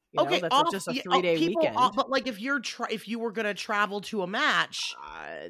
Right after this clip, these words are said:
Speaker 1: that wouldn't
Speaker 2: you
Speaker 1: be
Speaker 2: gotta
Speaker 1: that
Speaker 2: now
Speaker 1: one.
Speaker 2: take that Tuesday off of work or figure out how the hell to get back from Miami. So, thanks again for keeping me from seeing my cousins,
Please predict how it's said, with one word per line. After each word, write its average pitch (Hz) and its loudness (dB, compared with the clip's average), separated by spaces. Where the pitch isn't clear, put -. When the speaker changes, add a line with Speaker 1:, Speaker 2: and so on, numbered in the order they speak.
Speaker 1:
that 175 -2
wouldn't 190 0
Speaker 2:
you 190 0
Speaker 1:
be 247 4
Speaker 2:
gotta 240 10
Speaker 1:
that 247 4
Speaker 2:
now 247 8
Speaker 1:
one. 240 2
Speaker 2:
take 254 2
that 233 4
Tuesday 233 2
off 208 2
of 202 -4
work 185 2
or 202 -2
figure 185 -4
out 185 4
how 180 -2
the 175 -2
hell 175 2
to 175 -2
get 165 -2
back 170 -2
from 170 -10
Miami. 160 -4
So, 165 -2
thanks 247 0
again 277 0
for 247 -4
keeping 226 -2
me 214 -2
from 196 -8
seeing 202 -2
my 190 -2
cousins, 175 -4